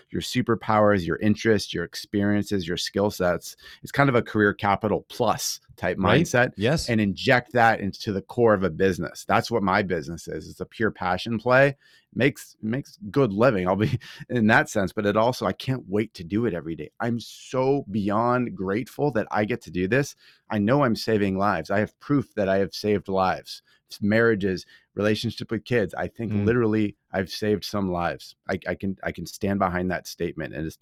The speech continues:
Speaker 1: far as the level of conversation I've had with certain people, and I feel so blessed to have that.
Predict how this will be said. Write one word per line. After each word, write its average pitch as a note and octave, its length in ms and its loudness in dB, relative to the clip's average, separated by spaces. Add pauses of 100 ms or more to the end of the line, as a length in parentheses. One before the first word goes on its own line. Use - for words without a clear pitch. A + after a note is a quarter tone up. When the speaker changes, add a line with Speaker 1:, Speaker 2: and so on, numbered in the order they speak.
(140)
Speaker 1:
far E2+ 160 0
as E2+ 140 -6
the F2 160 -8 (460)
level G2 200 2
of G2 100 2
conversation F#2 680 -2
I've D#2+ 120 -6
had F#2 180 0
with F2 160 -2
certain E2 300 -6
people, E2+ 440 -2 (280)
and F#2 100 -2
I F#2 40 0
feel B2+ 180 0
so A#2 160 -4
blessed G2+ 440 0
to E2 80 -10
have F2+ 340 0
that. D#2+ 240 -2